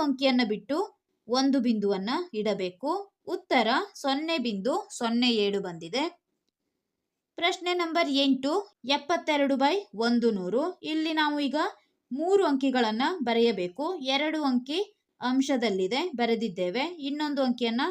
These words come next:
ಸೊನ್ನೆ ಎಂದು ತೆಗೆದುಕೊಳ್ಳೋಣ. ಛೇದದಲ್ಲಿ ಎರಡು ಸೊನ್ನೆಗಳಿದ್ದಾವೆ,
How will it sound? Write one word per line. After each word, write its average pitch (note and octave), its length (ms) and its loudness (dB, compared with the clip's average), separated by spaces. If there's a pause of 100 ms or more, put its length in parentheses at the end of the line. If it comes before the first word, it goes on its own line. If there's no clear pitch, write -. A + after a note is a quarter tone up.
ಸೊನ್ನೆ C4 400 0
ಎಂದು G#3 180 -2 (140)
ತೆಗೆದುಕೊಳ್ಳೋಣ. G#3+ 640 -4 (1120)
ಛೇದದಲ್ಲಿ D#4+ 640 2 (320)
ಎರಡು D4+ 300 2
ಸೊನ್ನೆಗಳಿದ್ದಾವೆ, B3 800 0